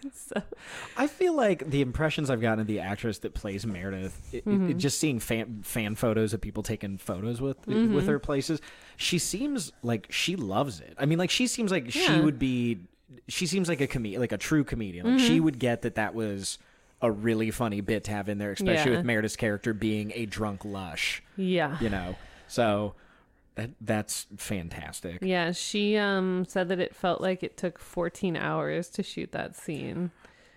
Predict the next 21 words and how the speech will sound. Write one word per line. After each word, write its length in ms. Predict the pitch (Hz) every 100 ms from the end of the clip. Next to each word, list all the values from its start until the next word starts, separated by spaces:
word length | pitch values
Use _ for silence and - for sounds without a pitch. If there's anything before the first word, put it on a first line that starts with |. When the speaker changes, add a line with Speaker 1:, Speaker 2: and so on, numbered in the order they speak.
| _ _ _
Speaker 1:
And 80 | 180
I 40 |
was 120 | 165 -
just 200 | 151 -
like, 220 | 147 147
"Oh, 220 | 156 170 170
God, 240 | 170 165 175
when 180 | 180
is 100 | 180 -
this 180 | 175
gonna 200 | - 185
stop?" 500 | 180 - 185 175 170 175 - -
Speaker 2:
So 560 | - - 143 131 113 117 _ -
through 240 | - 156 160
all 180 | 147 107
this, 300 | 95 87 - -
I 260 | 127 127
have 180 | 131 151
seen 280 | - 143 131
The 120 | 131
Office 720 | 107 92 - 98 92 - -